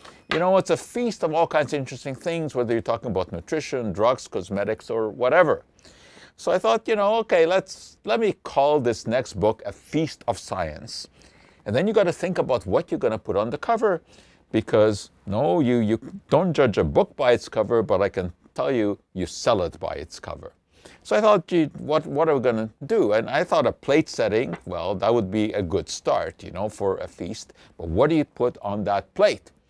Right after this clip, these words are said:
Well, luckily at that time, as I was pondering this, I had a question from someone. It says, "How is it that on Thanksgiving after a turkey dinner,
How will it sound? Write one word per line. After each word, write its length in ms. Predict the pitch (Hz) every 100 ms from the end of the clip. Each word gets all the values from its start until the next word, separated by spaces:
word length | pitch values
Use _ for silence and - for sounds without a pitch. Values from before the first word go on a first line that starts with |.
| _ _ _ _ _
Well, 100 | 107
luckily 440 | 139 233 226 180 156
at 120 | 127
that 240 | 165 170 -
time, 300 | 156 160 151
as 100 | 131
I 60 |
was 180 | 120 123
pondering 520 | - 156 156 151 131
this, 260 | 120 135 -
I 80 | 117
had 160 | 127
a 60 | 117
question 640 | - 220 214 - 113 87
from 240 | 87 101 87
someone. 520 | - 87 87 85 -
It 60 | -
says, 300 | 127 120 - _ _ _ _ _ -
"How 320 | 185 247 247
is 160 | 220
it 280 | 135 85 - - _ -
that 160 | 131
on 120 | 135
Thanksgiving 800 | 110 - 196 175 - 165 143 139
after 360 | - 156 - 131
a 60 | 107
turkey 420 | - 196 202 151
dinner, 540 | 101 139 120 104 95